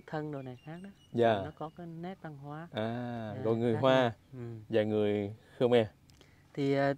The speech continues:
Speaker 1: tùy, tùy theo cách nhìn, nhưng mà,
Speaker 2: Dạ.
Speaker 1: ờ, bên, ờ, Khmer á, thì giống như kiểu như là văn hóa của Bắc Trung Nam rồi chẳng hạn.
Speaker 2: À,
Speaker 1: Chứ
Speaker 2: dạ.
Speaker 1: còn, ờ, cái người Khmer á, thì trong cái văn hóa, cái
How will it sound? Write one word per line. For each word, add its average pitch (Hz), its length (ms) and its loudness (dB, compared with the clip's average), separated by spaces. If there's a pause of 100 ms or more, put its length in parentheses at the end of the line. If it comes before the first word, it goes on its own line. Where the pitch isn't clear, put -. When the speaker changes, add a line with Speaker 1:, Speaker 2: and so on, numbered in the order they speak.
Speaker 1:
tùy, 147 500 4
tùy 143 220 2
theo 165 280 0
cách 185 260 -4
nhìn, 143 360 -2
nhưng 151 200 -4
mà, 127 320 -4 (260)
Speaker 2:
Dạ. 101 260 2
Speaker 1:
ờ, 131 400 -2 (160)
bên, 160 300 0
ờ, 151 320 -2 (480)
Khmer 160 480 0
á, 180 160 -4
thì 127 460 -4
giống 170 120 -2
như 180 180 0
kiểu 151 180 -2
như 175 140 -2
là 135 160 -4
văn 147 260 -6
hóa 151 240 -4
của 151 320 -4 (320)
Bắc - 160 -6
Trung 175 240 0
Nam 170 220 2
rồi 139 80 -4
chẳng 170 180 -8
hạn. 123 260 -10 (100)
Speaker 2:
À, 120 340 4
Speaker 1:
Chứ 170 140 0
Speaker 2:
dạ. 143 60 2
Speaker 1:
còn, 131 240 -2
ờ, 131 180 -4 (300)
cái 175 80 -4
người 143 180 2
Khmer 165 540 -2
á, 190 140 -8
thì 131 160 -6
trong 151 280 -6
cái 165 80 -4
văn 160 220 -6
hóa, 160 500 -8
cái 185 220 -8